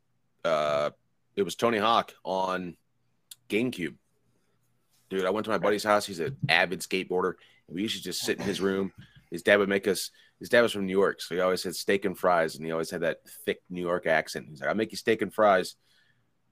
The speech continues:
And we just sat in his fucking room, and we literally played Tony Hawk for, oh my God, hours, hours.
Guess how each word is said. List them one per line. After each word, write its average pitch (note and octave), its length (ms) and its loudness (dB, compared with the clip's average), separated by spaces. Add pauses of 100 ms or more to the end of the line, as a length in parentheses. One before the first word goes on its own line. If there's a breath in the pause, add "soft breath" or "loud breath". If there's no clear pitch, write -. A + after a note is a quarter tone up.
(240)
And G2+ 100 2
we G2+ 80 2
just F#2+ 240 -2
sat G#2 220 6
in - 20 -4
his F#2+ 100 -2
fucking G#2 280 4
room, F#2+ 160 0
and F2 100 -2
we F#2 120 -2
literally F#2 340 4
played D#2+ 380 0 (600)
Tony G2+ 240 2
Hawk E2 320 0
for, - 220 -10 (720)
oh - 40 -10
my E2 80 -10 (120)
God, - 240 -2 (240)
hours, F#2+ 420 4 (300)
hours. G2 400 6